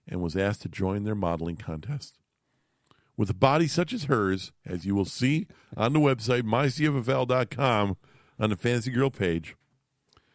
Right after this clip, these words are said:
uh, she works incredibly hard to maintain. Her career was instantly off to a great start.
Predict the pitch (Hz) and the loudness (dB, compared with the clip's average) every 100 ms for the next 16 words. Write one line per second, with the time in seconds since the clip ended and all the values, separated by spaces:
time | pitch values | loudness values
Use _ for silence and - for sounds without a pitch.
0 | _ _ _ _ _ _ - 87 87 117 | _ _ _ _ _ _ -8 -4 -2 2
1 | 113 - 104 - 120 131 127 147 117 113 | 0 0 -8 -2 0 0 0 0 0 -2
2 | 110 104 110 107 90 76 78 - _ _ | -2 -4 -6 -6 -8 -10 -12 -18 _ _
3 | _ _ _ _ _ - - _ _ _ | _ _ _ _ _ -20 -20 _ _ _
4 | - 110 - 120 139 120 98 - 131 123 | -2 -2 2 2 4 2 0 -4 -6 -6
5 | - 120 107 104 101 - 117 90 85 - | -4 -4 -2 0 0 -2 -4 -2 -4 -6
6 | - 71 - | -8 -8 -12